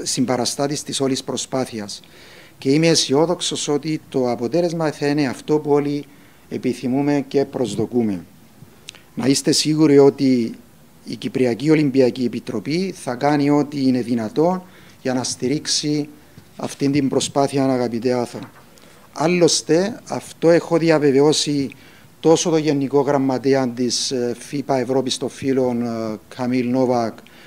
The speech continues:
όσο και τον, ε, Γενικό Γραμματέα της Παγκόσμιας Ομοσπονδίας Μπάσκετ, τον κύριο Ανδρέα Ζαγκλίν, σε πρόσφατες συναντήσεις που είχα στην παρουσία τόσο του Άθου,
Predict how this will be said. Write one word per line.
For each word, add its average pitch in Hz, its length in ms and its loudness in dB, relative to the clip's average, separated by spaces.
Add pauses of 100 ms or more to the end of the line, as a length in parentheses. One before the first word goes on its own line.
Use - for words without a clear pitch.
(340)
όσο 151 460 6
και 135 160 4
τον, 123 420 2
ε, 120 40 -4 (420)
Γενικό 123 380 2
Γραμματέα 131 580 2
της 120 200 -6
Παγκόσμιας 123 680 0
Ομοσπονδίας 117 640 -6
Μπάσκετ, 127 420 -6
τον 123 140 -10
κύριο 120 200 -2
Ανδρέα 110 380 -4
Ζαγκλίν, 127 520 -4 (340)
σε - 180 -6
πρόσφατες 156 500 0
συναντήσεις 143 640 -4
που - 100 -8
είχα 143 180 -4
στην 139 200 -6
παρουσία 131 520 0
τόσο 143 260 -4
του 127 180 -2
Άθου, 127 300 -2